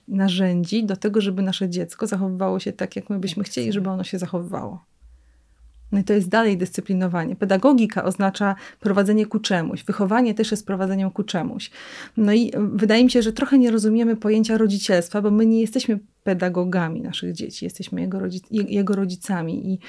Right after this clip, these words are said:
Speaker 1: w zasadzie dobrze by było, żebyśmy za tymi dziećmi podążali. A współcześni rodzice często mają f-, dużo fantazji na temat tego, kim te dzieci miałyby w przyszłości być.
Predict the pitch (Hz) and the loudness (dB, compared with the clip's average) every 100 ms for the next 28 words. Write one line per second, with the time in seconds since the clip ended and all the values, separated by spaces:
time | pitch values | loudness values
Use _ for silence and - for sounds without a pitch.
0 | - - _ 196 185 196 208 208 190 190 | -20 -20 _ -2 0 0 0 0 -4 -2
1 | 196 185 202 196 190 202 196 202 202 190 | -2 0 -2 -2 -2 -2 0 0 0 0
2 | 190 208 208 196 202 202 214 190 175 185 | -2 -2 0 0 2 2 2 2 -2 -8
3 | _ - - _ 196 208 208 220 247 214 | _ -20 -20 _ -4 -2 -2 0 2 2
4 | 202 214 233 214 208 220 214 214 - 196 | 0 -2 -2 -2 0 0 0 -2 -4 -2
5 | 220 220 226 220 220 240 233 185 170 170 | 0 0 0 -2 2 2 2 2 0 -2
6 | 165 165 180 180 175 220 214 208 185 190 | -4 -4 -4 -4 -2 2 2 2 -2 -2
7 | - 185 185 175 180 - 185 - 180 - | 0 0 0 -2 -6 -6 -8 -6 -6 -4
8 | 190 175 | 0 0